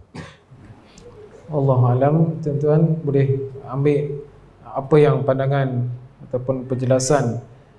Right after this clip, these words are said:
ada yang disampaikan oleh Sohibul Samahah.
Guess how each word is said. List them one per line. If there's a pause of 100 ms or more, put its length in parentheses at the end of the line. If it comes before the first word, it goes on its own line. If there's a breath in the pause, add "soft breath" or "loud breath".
(140)
ada
yang
disampaikan
oleh
Sohibul
Samahah.